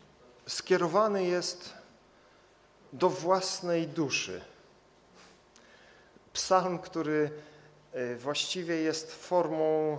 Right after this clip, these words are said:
zachęty dla siebie samego, żeby dziękować Bogu,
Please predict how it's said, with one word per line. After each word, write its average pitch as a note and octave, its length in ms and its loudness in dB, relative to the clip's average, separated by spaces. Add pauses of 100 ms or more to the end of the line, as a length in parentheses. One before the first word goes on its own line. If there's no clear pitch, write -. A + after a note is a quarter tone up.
(800)
zachęty F3 920 0 (1000)
dla D3+ 140 0
siebie A3 380 0
samego, G#3+ 500 -2 (1300)
żeby C#3 720 0 (760)
dziękować D3 720 0
Bogu, C#3+ 600 -2